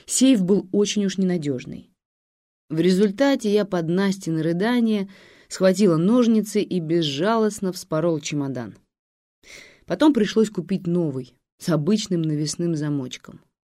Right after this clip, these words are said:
Правда, половину стоимости я оплатила. Галстуки были оценены невероятно высоко и абсолютно искренне.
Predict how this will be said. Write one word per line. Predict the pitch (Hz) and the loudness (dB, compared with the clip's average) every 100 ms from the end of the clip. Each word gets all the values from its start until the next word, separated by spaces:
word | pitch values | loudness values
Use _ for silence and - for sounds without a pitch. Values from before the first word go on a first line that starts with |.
| _ - - | _ -20 -16
Правда, | - 220 277 302 | -2 0 0 0
половину | 196 175 220 | 0 2 2
стоимости | 214 - 165 190 196 - | 0 -2 -2 0 -4 -6
я | 143 139 | -6 -6
оплатила. | 147 160 156 135 127 - _ _ _ _ _ _ _ _ _ _ _ _ _ _ _ _ | -6 -10 -8 -12 -12 -18 _ _ _ _ _ _ _ _ _ _ _ _ _ _ _ _
Галстуки | 156 170 247 277 - 240 214 | -2 4 4 4 0 -4 -2
были | 165 196 208 | 0 2 2
оценены | 196 175 160 - 165 156 180 226 214 - _ _ - | 0 -2 -8 -6 -4 0 0 0 -2 -14 _ _ -4
невероятно | 165 156 151 190 190 165 | 0 2 4 2 0 -4
высоко | 156 156 139 - 123 - _ | -4 -6 -10 -10 -12 -12 _
и | - | -16
абсолютно | 131 - 131 135 156 151 143 | -14 -12 -6 -6 -4 -4 -6
искренне. | 139 - 127 135 131 | -6 -10 -12 -12 -14